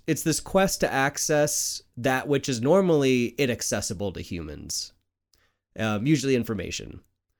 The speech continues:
So some form of divination was practiced by almost every culture around the world, which is such a integral part of ancient life,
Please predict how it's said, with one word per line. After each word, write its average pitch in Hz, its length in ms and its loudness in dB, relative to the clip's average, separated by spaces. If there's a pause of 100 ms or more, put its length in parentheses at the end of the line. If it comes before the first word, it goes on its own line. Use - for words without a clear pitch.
(200)
So 110 420 0
some 175 280 2
form 170 220 4
of 143 80 2
divination 135 1000 2
was 117 440 2
practiced 123 540 -2
by 110 400 0 (300)
almost 175 360 4
every 131 260 2
culture 107 400 -2
around 95 260 -4
the 87 60 -10
world, 82 440 -8 (260)
which 117 260 -6
is 107 120 -6
such 117 220 -4
a 101 380 -4 (320)
integral 120 440 0
part 104 440 -4
of 92 320 -6
ancient 90 360 -8
life, - 520 -12